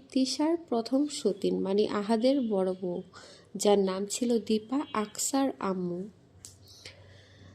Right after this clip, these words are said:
আপনারা অনেকেই আমাকে কমেন্ট করেছিলেন যে, "আপু, তুমি দীপাকে দেখাও।" আমি কিন্তু ইতিমধ্যে কয়েকবারই আপনাদের মাঝে শেয়ার করেছি দীপার ভিডিও, হয়তো বা সেগুলো স্কিপ করেছেন, সেই জন্য দেখতে পারেননি।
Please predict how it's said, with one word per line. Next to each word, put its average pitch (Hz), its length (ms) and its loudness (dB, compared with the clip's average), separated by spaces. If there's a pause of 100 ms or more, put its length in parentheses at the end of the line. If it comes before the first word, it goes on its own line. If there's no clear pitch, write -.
(140)
আপনারা 269 560 2
অনেকেই 226 440 2
আমাকে 226 300 -2
কমেন্ট 208 380 0
করেছিলেন 226 840 2
যে, 233 180 4
"আপু, 208 400 0
তুমি 226 380 4
দীপাকে 214 440 0
দেখাও।" 196 400 -2
আমি 220 240 0
কিন্তু 277 320 2
ইতিমধ্যে 254 720 2
কয়েকবারই 226 720 0
আপনাদের 208 440 -2
মাঝে 208 300 0
শেয়ার 214 280 -2
করেছি 226 460 -2
দীপার 202 340 -4
ভিডিও, 196 540 -4
হয়তো 220 280 2
বা 233 100 2
সেগুলো 240 400 2
স্কিপ - 260 -8 (100)
করেছেন, 269 360 2
সেই 233 260 2
জন্য 220 240 -2
দেখতে 202 320 -6
পারেননি। 202 580 -2